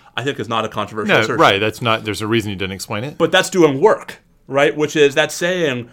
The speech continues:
Speaker 1: if Congress has the constitutional authority to do this thing, then the president loses. Um, and he's asserting that the president loses here because, Con-, right, he's asserting that when it comes to the jurisdiction of military commissions, Congress wins, the president lo-,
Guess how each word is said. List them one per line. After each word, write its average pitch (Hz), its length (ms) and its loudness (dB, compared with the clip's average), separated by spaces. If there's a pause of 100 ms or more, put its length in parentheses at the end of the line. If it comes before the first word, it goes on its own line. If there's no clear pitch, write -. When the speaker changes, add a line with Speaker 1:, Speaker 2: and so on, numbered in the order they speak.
(220)
Speaker 1:
if 147 220 -2
Congress 196 560 -6
has 147 320 -2
the 139 80 -12
constitutional 131 640 -6
authority 135 420 -4
to 117 80 -6
do 131 240 -6
this 117 180 -6
thing, 120 500 -4 (200)
then 170 380 0
the 165 80 -2
president 104 460 -10
loses. - 520 -18 (500)
Um, 117 480 2 (220)
and 170 280 4
he's 160 180 -2
asserting 151 880 -2 (180)
that 139 120 -6
the 139 60 -6
president 147 480 -4
loses 185 340 -4
here 131 140 -4
because, 127 280 -6
Con-, - 220 -4
right, 156 140 2 (100)
he's 180 160 -4
asserting 185 600 0
that 135 300 0
when 131 140 -4
it 135 80 -8
comes 139 240 -4
to 135 60 -14
the 120 80 -6
jurisdiction 135 380 -6
of 156 40 -6
military 170 400 -4
commissions, 110 560 -8 (300)
Congress 147 420 -2
wins, 123 240 -6
the - 60 -20
president 117 340 -6
lo-, - 60 -18